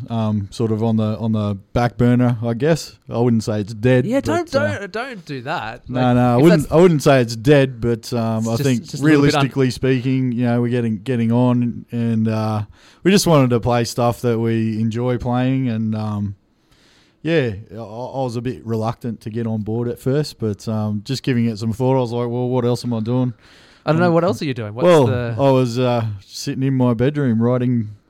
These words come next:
Speaker 1: incredibly heavy music. <laughs>
Speaker 2: He-, heavy, heavy as in, like, heavy metal or, like,
Speaker 1: Yeah.
Speaker 2: heavy as in deep and depressive or that it physically,
Speaker 1: All of the
Speaker 2: it
Speaker 1: above.
Speaker 2: physically had a mass?
Speaker 1: <laughs>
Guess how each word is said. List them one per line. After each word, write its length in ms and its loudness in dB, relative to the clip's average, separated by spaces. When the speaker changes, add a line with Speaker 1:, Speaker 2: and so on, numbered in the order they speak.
Speaker 1:
incredibly 840 -2
heavy 380 -2
music. 420 -4
<laughs> 580 -16
Speaker 2:
He-, 680 -4
heavy, 540 -2
heavy 380 -6
as 180 -6
in, 100 -8
like, 160 -10
heavy 240 -8
metal 360 -4
or, 300 -4
like, 100 6
Speaker 1:
Yeah. 160 4
Speaker 2:
heavy 220 2
as 120 -4
in 120 -6
deep 280 -2
and 120 -6
depressive 580 -6
or 160 -6
that 140 -6
it 160 -14
physically, 760 -8
Speaker 1:
All 200 4
of 100 2
the 160 4
Speaker 2:
it 60 6
Speaker 1:
above. 180 6
Speaker 2:
physically 280 2
had 140 -2
a 60 -6
mass? 520 -6
Speaker 1:
<laughs> 40 0